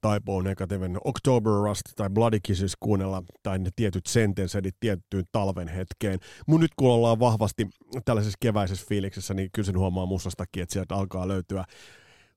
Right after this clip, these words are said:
Huomasin tossa itse asiassa hiljattain, että mä kuuntelin Lionel Richin Dancing on the Ceiling-biisiä, ja kyllä oli nimittäin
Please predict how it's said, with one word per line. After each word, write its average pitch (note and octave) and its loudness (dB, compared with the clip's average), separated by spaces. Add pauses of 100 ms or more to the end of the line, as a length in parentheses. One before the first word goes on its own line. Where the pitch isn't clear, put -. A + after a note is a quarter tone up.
Huomasin A3+ 6
tossa G3 2
itse F3+ 4
asiassa D3+ 4
hiljattain, A#2+ 4
että G#2 0
mä G2+ -4
kuuntelin G#2+ 4
Lionel D#3 6
Richin A#2+ 4
Dancing A#2+ 4
on F#2+ 0
the F#2+ 0
Ceiling-biisiä, G#2 2 (100)
ja D3 2
kyllä A#3 6
oli G3 6
nimittäin F#3 2